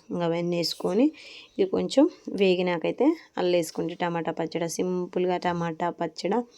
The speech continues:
తాలింపు సింపుల్గా అయితే అయిపోతుంది. ఇంకోటి ఏంటంటే, ఆ టమాటా పచ్చడి ఇప్పుడు మనం అట్లా పెట్టినాం కదా, దాన్ని ఒక డబ్బాలో తోడుకొని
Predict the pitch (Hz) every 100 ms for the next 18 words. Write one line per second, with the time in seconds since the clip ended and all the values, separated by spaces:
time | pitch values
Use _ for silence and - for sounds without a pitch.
0 | - - _ 196 175 175 170 190 185 175
1 | 156 180 180 170 160 170 160 170 160 170
2 | 180 208 _ - _ - 196 202 208 202
3 | 190 190 202 196 185 185 - 190 190 175
4 | 165 170 170 165 165 160 165 160 190 165
5 | 160 196 233 - - - 196 190 185 180
6 | 175 165 185 196 185 175 165 180 175